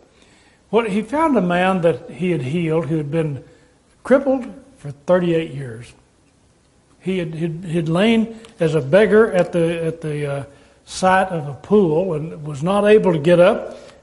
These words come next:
And, uh, he, he'd, he'd been crippled for that long a period of time. He was a,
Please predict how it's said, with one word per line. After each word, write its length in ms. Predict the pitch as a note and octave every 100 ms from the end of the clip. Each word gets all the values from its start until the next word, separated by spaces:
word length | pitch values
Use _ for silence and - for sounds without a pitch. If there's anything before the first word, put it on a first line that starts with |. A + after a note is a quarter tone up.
| _
And, 280 | F#3 F3+ F#3
uh, 140 | F3
he, 280 | D#3 G#3+ A#3+
he'd, 320 | F3+ A3 F#3 A3 -
he'd 260 | F#3 A3
been 300 | A3+ G#3 F#3+
crippled 600 | - A3+ B3 A3+ - - - - _
for 100 | F#3
that 200 | A3+ G3
long 240 | G#3 G3+
a 100 | G#3
period 340 | F#3+ F3+ G3 G3
of 80 | F#3+
time. 300 | A3 E3 C3+ - _ _ _
He 180 | G#3 B3
was 300 | G3 E3+ D#3
a, 280 | D#3 C#3+